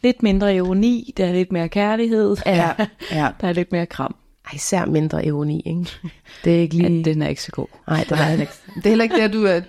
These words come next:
Speaker 3: du er en lille, øh, sexslave, der bare skal følge alle hans commands. Altså, det er ikke der, man har lyst til at være den, den underdanige, for eksempel,
Speaker 2: Mm.
Speaker 3: hvis der skulle være sådan en form for et rollespil-agtigt.
Speaker 1: Ja, jeg ved, den mere sådan,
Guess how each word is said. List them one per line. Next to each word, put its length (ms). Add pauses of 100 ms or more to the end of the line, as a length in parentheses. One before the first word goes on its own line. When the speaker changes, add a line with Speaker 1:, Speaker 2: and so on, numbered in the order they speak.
Speaker 3:
du 100
er 40
en 120
lille, 560
øh, 60 (720)
sexslave, 800
der 80
bare 240
skal 560 (160)
følge 460
alle 440
hans 420
commands. 540
Altså, 180
det 60
er 40
ikke 140
der, 40
man 160
har 100
lyst 220
til 60
at 100
være 160
den, 300 (800)
den 200 (320)
underdanige, 600
for 120
eksempel, 300
Speaker 2:
Mm. 60
Speaker 3:
hvis 120
der 100
skulle 200
være 140
sådan 220
en 160
form 240
for 80
et 160
rollespil-agtigt. 1040
Speaker 1:
Ja, 80
jeg 100
ved, 100
den 160
mere 160
sådan, 520